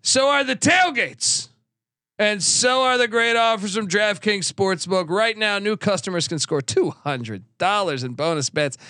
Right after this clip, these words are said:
instantly when they bet just five dollars on any college football bet.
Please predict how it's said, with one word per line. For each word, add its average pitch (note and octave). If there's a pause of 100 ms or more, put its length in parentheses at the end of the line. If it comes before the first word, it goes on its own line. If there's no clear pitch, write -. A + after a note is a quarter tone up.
(280)
instantly E3+ (460)
when D#3
they D#3
bet D#3
just D3
five E3
dollars E3
on F3 (100)
any A#3+
college D3+
football D3+
bet. E3